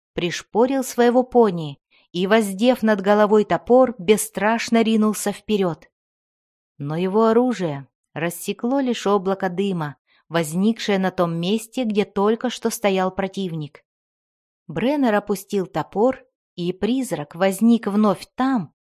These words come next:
откуда только что исчез. Спустя мгновение Дворф тоже почувствовал леденящее душу прикосновение врага.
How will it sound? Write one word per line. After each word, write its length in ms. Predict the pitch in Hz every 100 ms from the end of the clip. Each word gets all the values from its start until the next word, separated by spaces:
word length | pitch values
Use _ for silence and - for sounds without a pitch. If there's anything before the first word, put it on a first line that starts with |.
| -
откуда 480 | 170 - 190 170
только 400 | 165 185 233 240
что 240 | 214 - 226
исчез. 540 | 196 - 180 156 - _ _ _ _ _ _ _ _ _ _
Спустя 680 | - - 160 - - 196 202
мгновение 960 | 170 170 160 175 220 226 220 220 214 - _
Дворф 540 | 156 147 160 233 254 -
тоже 380 | - 269 196 190
почувствовал 760 | 190 185 208 190 - 196 196
леденящее 840 | 185 190 180 190 196 180 - 175 160
душу 480 | 156 214 214 226
прикосновение 880 | 214 196 190 185 185 180 185 185 180
врага. 460 | 175 170 165 156 127